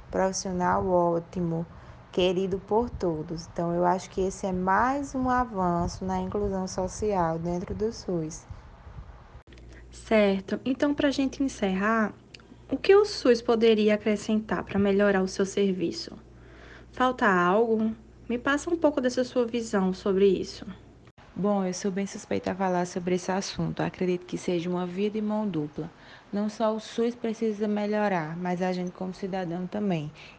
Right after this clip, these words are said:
Speaker 1: Entender um pouco o que é inclusão social.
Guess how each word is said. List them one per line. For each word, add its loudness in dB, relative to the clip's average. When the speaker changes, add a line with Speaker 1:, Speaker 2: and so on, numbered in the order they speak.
Speaker 1:
Entender 0
um -2
pouco -4
o -12
que -2
é 0
inclusão -2
social. -2